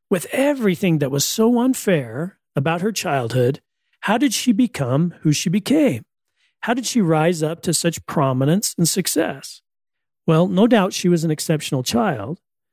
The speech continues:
but by the age of three, she had already been taught to read, and at a young age, she read the Bible a lot.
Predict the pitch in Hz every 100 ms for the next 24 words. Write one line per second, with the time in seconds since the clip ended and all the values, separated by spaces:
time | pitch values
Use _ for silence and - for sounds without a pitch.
0 | _ _ _ 156 196 190 202 262 196 147
1 | - 233 208 143 160 - 160 147 160 180
2 | 220 226 226 220 - 147 - 190 160 254
3 | 233 110 - _ _ _ _ _ - 190
4 | 247 175 156 175 208 190 156 143 139 -
5 | 185 143 202 208 135 135 127 226 185 120
6 | 113 131 _ _ 147 160 160 110